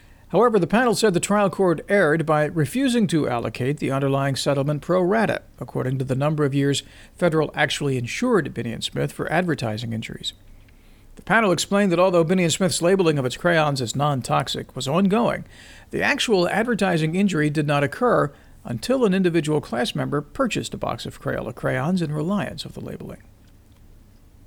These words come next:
The Texas Supreme Court in early July held that judges granting new trials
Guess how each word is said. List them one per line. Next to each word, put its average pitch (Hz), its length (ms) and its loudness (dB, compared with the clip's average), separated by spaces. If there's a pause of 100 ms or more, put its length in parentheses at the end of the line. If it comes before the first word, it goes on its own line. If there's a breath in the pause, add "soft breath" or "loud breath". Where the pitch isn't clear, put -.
(1700 loud breath)
The 170 80 -4
Texas 226 360 2
Supreme 202 420 2
Court 226 300 4
in 175 100 4
early 160 240 4
July 151 440 2
held 156 240 4
that 139 140 0
judges 165 420 2
granting 160 380 2
new 160 140 2
trials - 580 -4